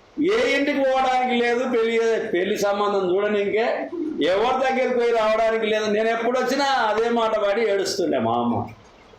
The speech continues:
నేను అనుకున్నా,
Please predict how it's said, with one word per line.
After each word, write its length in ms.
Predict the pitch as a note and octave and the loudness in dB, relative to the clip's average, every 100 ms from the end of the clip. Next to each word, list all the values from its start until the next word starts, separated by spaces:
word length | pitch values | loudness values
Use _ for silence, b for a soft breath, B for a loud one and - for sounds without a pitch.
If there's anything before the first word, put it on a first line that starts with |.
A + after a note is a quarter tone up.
| - - - - - - - - - - - - D#3 | -20 -20 -20 -20 -20 -20 -20 -20 -20 -20 -20 -6 -2
నేను 280 | G3+ A3+ | 0 2
అనుకున్నా, 800 | A3+ A3+ A3+ A3+ F#3+ F3+ F#3+ - | 2 2 0 0 0 0 -2 -6